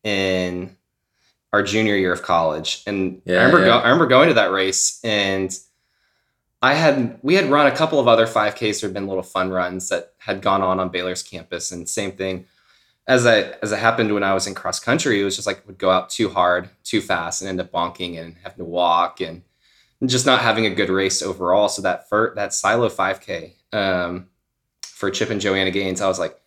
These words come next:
Speaker 1: my goal was
Speaker 2: Shout out Chip and Joanna, bro.
Speaker 1: my goal,
Speaker 2: <laughs>
Speaker 1: my goal was to not walk,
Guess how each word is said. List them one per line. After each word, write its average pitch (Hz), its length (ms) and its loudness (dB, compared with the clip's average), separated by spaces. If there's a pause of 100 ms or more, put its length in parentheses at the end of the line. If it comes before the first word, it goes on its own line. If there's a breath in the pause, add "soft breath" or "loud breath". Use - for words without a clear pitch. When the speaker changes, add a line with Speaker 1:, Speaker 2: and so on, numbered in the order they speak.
(180)
Speaker 1:
my 104 160 4
goal 107 400 6
was 110 180 8
Speaker 2:
Shout 113 160 8
out 110 180 6
Chip 127 260 4
and 117 100 4
Joanna, 120 540 4
bro. 117 480 2
Speaker 1:
my 127 160 6
goal, 151 320 8
Speaker 2:
<laughs> 151 40 -8
Speaker 1:
my 127 140 6
goal 123 360 4
was 117 280 0
to 110 120 -8
not 95 440 -2
walk, 82 440 -4